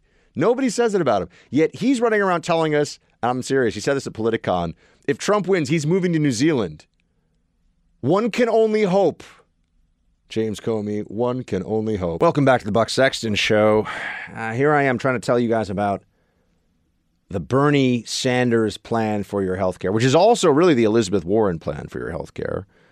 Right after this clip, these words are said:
which is incorrectly termed Medicare for All. It is not Medicare. It is, in fact, uh, more expensive, more expansive than even Medicare is. Medicare is an entitlement that people pay into over their lives.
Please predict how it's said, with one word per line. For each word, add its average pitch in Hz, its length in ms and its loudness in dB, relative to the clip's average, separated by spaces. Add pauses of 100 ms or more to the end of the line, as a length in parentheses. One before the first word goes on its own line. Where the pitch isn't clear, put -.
(320)
which 123 280 0
is 110 460 0
incorrectly 175 1300 0 (400)
termed 92 400 -2 (120)
Medicare 101 720 0
for 80 200 -8
All. 80 360 0
It 107 100 0
is 98 200 0
not 127 280 2
Medicare. 85 600 -4
It 101 100 0
is, 95 140 -2
in 98 60 -2
fact, 98 420 -2 (840)
uh, 69 180 -8
more 135 460 4
expensive, 208 720 -2
more 131 240 2
expansive 131 1160 0
than 95 180 0
even 87 320 -4
Medicare - 460 -8
is. - 80 -12
Medicare 180 380 0
is 120 80 0
an 110 120 2
entitlement 120 360 0
that 80 80 -2
people 98 180 -4
pay 104 180 0
into 101 280 -2
over 92 180 -2
their 85 180 0
lives. 101 480 -2